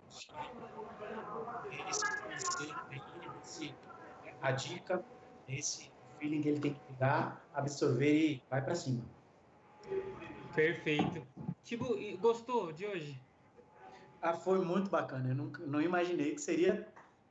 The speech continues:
Speaker 1: tão repleto de surpresas, né? É, eu agradeço aí de coração por tudo. Eu achei que ia ser um bate-papo assim, mais vocês e eu, mas não, não esperava que ia ter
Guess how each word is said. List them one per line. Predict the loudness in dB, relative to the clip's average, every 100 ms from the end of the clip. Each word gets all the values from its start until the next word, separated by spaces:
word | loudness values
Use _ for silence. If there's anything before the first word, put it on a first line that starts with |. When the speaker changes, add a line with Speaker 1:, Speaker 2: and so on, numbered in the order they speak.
| _
Speaker 1:
tão | 0 2
repleto | 2 0 0 -2 -2
de | -8
surpresas, | -8 -6 -6 -2 0 2 2 2
né? | 2 2 -2 -12 -20 -20 -14
É, | -4 4 6 6 4
eu | 4
agradeço | 4 4 4 2 0 2
aí | 0 4 2 2 -6 -18 -16
de | -10
coração | 2 6 6 2 2 2 2 0 -4 _ _ _ _ _ _ -6
por | -2 -2 0
tudo. | 4 4 4 4 4
Eu | 4
achei | 4 2
que | 2
ia | 2
ser | 4
um | 2 4
bate-papo | 4 2 0 0 0
assim, | -4 -4
mais | 0 2 2 -2 -6 -12 -20 -20 -20 -14
vocês | 0 0 2 2 2 2
e | 0 4
eu, | 4 6
mas | 4 2
não, | 0 0
não | 0 2 2
esperava | 2 4 4 6 2
que | 2
ia | 0
ter | -2 -6